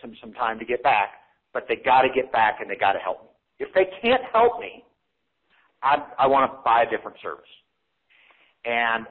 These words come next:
I'm, I, you know, some of the services that I use, I pay more for than a lot of services other people use. And the, the key component I'm paying for is I like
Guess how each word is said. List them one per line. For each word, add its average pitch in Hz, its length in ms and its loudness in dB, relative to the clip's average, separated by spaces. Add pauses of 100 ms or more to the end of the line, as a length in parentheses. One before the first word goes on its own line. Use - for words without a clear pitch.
I'm, 117 220 -4 (100)
I, 120 120 -6 (200)
you 143 80 -8
know, 143 280 -6
some 196 140 2
of 262 60 0
the 240 60 0 (100)
services 165 520 0
that 113 100 -4
I 113 100 4
use, 98 480 -6 (1080)
I 151 80 0
pay 180 360 0
more 165 360 6
for 104 340 -2 (560)
than 123 280 -4 (140)
a 113 40 -14
lot 123 180 6
of 131 160 0
services 127 400 -2
other 113 180 -2
people 113 340 -10
use. 160 340 -6 (760)
And 127 140 -16
the, 123 120 -8 (100)
the 117 80 -10 (180)
key 233 300 -6
component 156 580 2 (100)
I'm 131 180 -2
paying 127 460 2
for 87 320 -4 (720)
is 123 160 -8
I 127 120 6
like 135 260 4